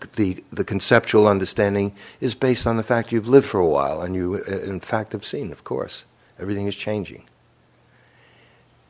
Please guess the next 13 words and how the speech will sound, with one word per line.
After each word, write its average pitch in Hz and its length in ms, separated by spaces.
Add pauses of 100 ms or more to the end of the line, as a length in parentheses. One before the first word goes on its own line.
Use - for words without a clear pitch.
(200)
Uh, 92 360
direct 123 400
insight 92 580 (1120)
is 101 140
something 110 420
that's 101 180
much 113 240
deeper 90 540
when 98 200
you 92 80
see 156 360
that 110 280
change 87 680